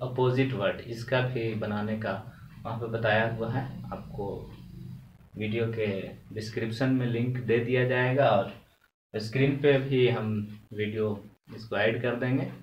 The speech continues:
ये जैसे ही ये video ख़त्म होगा तो वो आपका video शुरू हो जाएगा, उसे आप click करके देख सकते हैं। और उसमें आप note कर लीजिए कि कैसे ये change होता है, इसका process क्या है, उसमें पूरा detail से हम बातें की हैं। जब तक आज हम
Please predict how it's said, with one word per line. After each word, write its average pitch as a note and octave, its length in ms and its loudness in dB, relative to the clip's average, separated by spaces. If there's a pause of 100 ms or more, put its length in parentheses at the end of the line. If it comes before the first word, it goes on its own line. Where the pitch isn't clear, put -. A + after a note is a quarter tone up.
(420)
ये G#2 300 -2
जैसे A2 340 0
ही C3+ 180 4
ये C3+ 160 2
video A#2 380 0
ख़त्म A2+ 260 -6
होगा A#2 360 0
तो A2 120 -4
वो F#2+ 200 -4
आपका F#2 360 -6
video G2+ 280 -6
शुरू G#2+ 260 -8
हो A#2 80 0
जाएगा, A2+ 340 0
उसे - 200 -6
आप - 180 -12
click G2 220 -10
करके G#2+ 200 -6
देख A2 220 -4
सकते - 300 -10
हैं। F#2 240 -12 (400)
और A2+ 160 4
उसमें C#3+ 220 2
आप D3 240 2
note C3 380 0
कर C3+ 180 4
लीजिए B2 320 2
कि B2+ 160 -6
कैसे A#2 420 2
ये A#2 240 0
change A#2 280 2
होता G#2 180 -4
है, G#2 80 -4
इसका A2+ 160 -4
process A2 460 -4
क्या F2+ 140 -4
है, - 160 -14 (440)
उसमें D3 280 -4
पूरा D#3 200 2
detail C#3+ 380 2
से C#3 100 -4
हम A2 160 -2
बातें G2+ 340 -2
की F#2+ 120 -14
हैं। F#2 160 -12
जब G#2+ 180 -6
तक B2 200 -2
आज A#2+ 200 2
हम G#2+ 280 -2